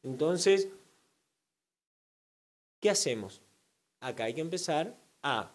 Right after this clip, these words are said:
primero, reconocer que esto existe, que esto va a ir creciendo, que es una industria enorme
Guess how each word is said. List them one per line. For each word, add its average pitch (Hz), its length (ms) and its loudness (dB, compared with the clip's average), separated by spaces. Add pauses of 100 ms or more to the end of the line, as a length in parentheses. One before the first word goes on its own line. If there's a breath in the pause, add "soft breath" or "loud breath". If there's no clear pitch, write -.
primero, 233 580 4 (960)
reconocer 120 720 0
que 123 60 -8
esto 127 140 -2
existe, 185 580 2
que 131 80 -6
esto 131 160 -4
va 131 60 2
a - 20 0
ir 131 100 -6
creciendo, 180 600 2 (460 loud breath)
que 135 140 0
es 147 80 2
una 170 140 2
industria 147 640 2
enorme 190 760 4